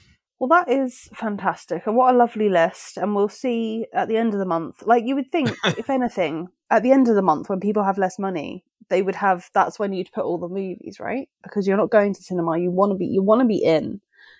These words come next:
Speaker 1: You're not
Speaker 2: Sure.
Speaker 1: Okay. I just, I feel there's a pattern. That's all. And I feel
Speaker 2: <laughs> Okay.
Speaker 1: attacked by it. <laughs>
Speaker 2: We, we will see later in the month what your ones look like.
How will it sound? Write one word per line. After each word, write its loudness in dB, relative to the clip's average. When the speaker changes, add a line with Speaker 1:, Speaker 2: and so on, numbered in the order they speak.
Speaker 1:
You're 2
not 6
Speaker 2:
Sure. 2
Speaker 1:
Okay. -16
I 0
just, -10
I -2
feel -2
there's -4
a -4
pattern. -4
That's -6
all. -10
And 4
I 0
feel -2
Speaker 2:
<laughs> 4
Okay. 6
Speaker 1:
attacked -2
by -2
it. -12
<laughs> -12
Speaker 2:
We, 6
we 6
will 6
see 2
later 2
in 0
the 2
month -2
what 2
your 4
ones -6
look -10
like. -10